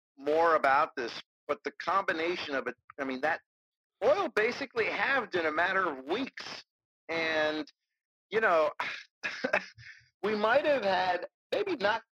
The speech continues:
quite as much destruction, but, uh, it, we would have had a wipeout regardless. I mean, if there had been no virus, just on that. Um,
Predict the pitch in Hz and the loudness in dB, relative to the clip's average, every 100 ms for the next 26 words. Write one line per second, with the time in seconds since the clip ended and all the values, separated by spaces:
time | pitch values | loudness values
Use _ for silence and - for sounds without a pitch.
0 | - - 175 214 - 214 185 220 - - | -6 0 2 2 -2 -4 -2 -4 -6 -10
1 | 175 - - 262 165 - 269 339 - _ | -10 -10 -2 0 0 -2 -6 -6 -10 _
2 | _ _ _ _ 175 170 170 - _ - | _ _ _ _ 2 4 2 -4 _ -2
3 | 160 160 160 - - 208 - _ 214 247 | 2 4 2 -2 -6 -6 -6 _ -8 -4
4 | 269 294 254 254 202 160 190 294 - 87 | 0 2 4 4 4 4 2 2 2 0
5 | 85 _ _ _ - 160 175 226 262 120 | -2 _ _ _ -4 0 4 2 2 -4
6 | - 113 147 165 170 165 160 160 240 240 | -6 -6 -4 -4 -2 -2 0 0 2 2
7 | 143 120 107 90 - - - _ _ - | 2 2 2 -2 -10 -20 -20 _ _ 0
8 | 226 - - 208 196 214 247 113 _ _ | 2 2 2 4 4 2 0 -4 _ _
9 | _ _ _ _ _ _ - 160 160 160 | _ _ _ _ _ _ -2 2 4 2